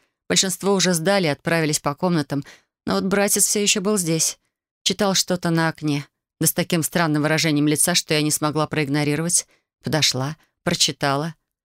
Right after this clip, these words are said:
«Твою ледяную бабушку! Ильена плюс Лирей равняется любовь», гласила надпись, выведенная пальцем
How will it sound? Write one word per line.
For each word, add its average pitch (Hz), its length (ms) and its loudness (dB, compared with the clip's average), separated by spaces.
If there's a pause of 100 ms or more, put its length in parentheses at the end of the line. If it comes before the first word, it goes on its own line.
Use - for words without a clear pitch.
(600)
«Твою 190 540 2
ледяную 214 560 2
бабушку! 180 680 -2 (540)
Ильена 208 680 2
плюс 208 460 0
Лирей 208 520 2
равняется 233 520 0
любовь», 185 400 -2 (480)
гласила 180 520 2
надпись, 180 500 0
выведенная 165 500 2
пальцем 165 500 -2